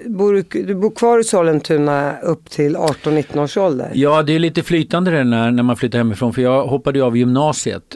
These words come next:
Speaker 2: eh, därför jag, eh, inte liksom klarade av det riktigt. Jag är en av de få som har gått sju år, eh, ekonomisk linje, brukar jag säga. För det är så lång tid tog det för mig att gå klart.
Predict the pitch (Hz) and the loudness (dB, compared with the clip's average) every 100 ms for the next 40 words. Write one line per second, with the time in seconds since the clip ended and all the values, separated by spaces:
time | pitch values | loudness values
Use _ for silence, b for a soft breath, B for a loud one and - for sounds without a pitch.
0 | - 110 104 101 98 98 104 101 113 101 | -12 -6 -4 -4 -4 -6 -6 -8 -4 -4
1 | 95 80 98 71 80 - - - - 107 | -4 -8 -12 -14 -18 -18 -16 -16 -10 -10
2 | 90 92 92 107 92 117 101 107 175 160 | -8 -10 -8 -8 -4 -4 -2 0 0 -2
3 | 98 107 214 _ - 104 - 98 - 123 | -4 -8 -10 _ -10 -10 -6 -8 -6 -4
4 | 123 123 113 107 107 98 104 95 98 - | -2 0 -2 -2 -6 -6 -8 -8 -8 -6
5 | 104 98 95 92 180 185 135 87 87 98 | -6 -6 -8 -10 -14 -18 -12 -12 -12 -14
6 | 85 - 95 104 95 123 127 113 85 78 | -14 -12 -6 -4 -4 -2 0 -2 -4 -10
7 | 67 - - - 110 98 127 104 90 98 | -12 -12 -16 -12 -10 -6 -4 -4 -4 -10
8 | 85 110 104 87 - - 87 76 85 - | -8 -6 -6 -8 -10 -10 -10 -10 -12 -14
9 | 64 101 | -10 -10